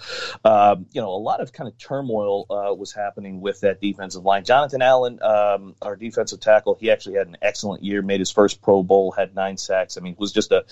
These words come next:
a dominant force on that defensive line. But, uh, really, the other guys kinda had a, uh, a,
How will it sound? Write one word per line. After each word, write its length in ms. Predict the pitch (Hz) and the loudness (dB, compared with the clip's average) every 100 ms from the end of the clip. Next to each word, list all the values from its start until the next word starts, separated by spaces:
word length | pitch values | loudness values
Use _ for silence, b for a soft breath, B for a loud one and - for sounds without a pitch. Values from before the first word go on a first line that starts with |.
| B B | B B
a 60 | - | 0
dominant 480 | 92 95 98 92 - | 4 4 4 0 -2
force 460 | - 98 95 - | 2 4 2 -4
on 300 | - 95 92 | -2 0 0
that 220 | 90 90 - | 0 -2 -2
defensive 480 | 98 92 90 85 | -4 -2 -4 -2
line. 300 | 87 95 95 | 2 4 4
But, 300 | 87 95 - | 2 2 4
uh, 160 | 101 95 B B B | 4 4 B B B
really, 240 | 156 156 | 0 2
the 140 | 113 117 | 4 4
other 140 | 113 | 4
guys 340 | 104 95 92 | 2 0 0
kinda 220 | - 104 90 | -8 -8 -4
had 260 | 98 92 | -2 0
a, 240 | 90 90 90 | -2 -2 0
uh, 140 | 87 | 0
a, 160 | 92 95 | 0 -2